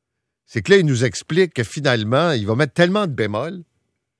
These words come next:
que l'histoire des tests, ça veut pas dire grand-chose. Alors,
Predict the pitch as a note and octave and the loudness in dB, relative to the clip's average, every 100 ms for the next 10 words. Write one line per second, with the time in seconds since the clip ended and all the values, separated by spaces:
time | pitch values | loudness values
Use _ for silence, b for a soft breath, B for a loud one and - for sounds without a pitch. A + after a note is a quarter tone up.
0 | _ _ _ G#2+ G#2 D#3+ G3+ C#3 G2+ - | _ _ _ -10 -8 -2 -2 0 -4 -2
1 | D3+ D#3 - - - G#2+ A#2 C#3+ B2+ D3+ | -2 -2 -8 -12 -6 -4 0 0 0 0
2 | A#2 G#2 F#2 F#2+ - - - _ _ _ | 0 -4 -4 -6 -6 -18 -20 _ _ _
3 | _ _ _ _ _ _ _ _ _ _ | _ _ _ _ _ _ _ _ _ _
4 | _ _ _ _ _ _ _ G#2 G2 | _ _ _ _ _ _ _ -2 -2